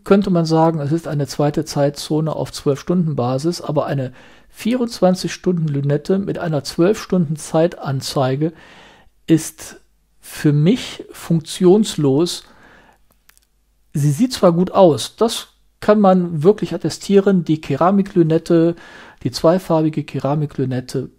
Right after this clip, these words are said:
passt super toll, sieht klasse aus, aber die Funktion finde ich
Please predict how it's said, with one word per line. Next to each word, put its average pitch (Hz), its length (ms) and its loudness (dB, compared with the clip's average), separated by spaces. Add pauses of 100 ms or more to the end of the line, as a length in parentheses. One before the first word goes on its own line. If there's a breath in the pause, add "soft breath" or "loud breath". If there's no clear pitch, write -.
passt - 480 -6
super 190 440 -2
toll, 165 320 4
sieht 143 260 -4
klasse 185 380 0
aus, 151 380 2 (800 loud breath)
aber 127 640 0 (640)
die 147 80 0
Funktion 175 760 4
finde 170 460 2
ich - 500 -4